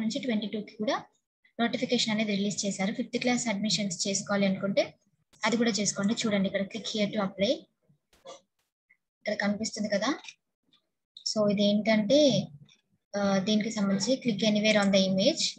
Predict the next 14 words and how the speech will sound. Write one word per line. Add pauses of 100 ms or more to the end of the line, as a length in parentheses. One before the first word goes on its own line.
anywhere (300)
క్లిక్
చేస్తే
మీకు
ఇలా (600)
చూడండి, (140)
entrance
examination (140)
for (200)
admission
into
fifth
class
into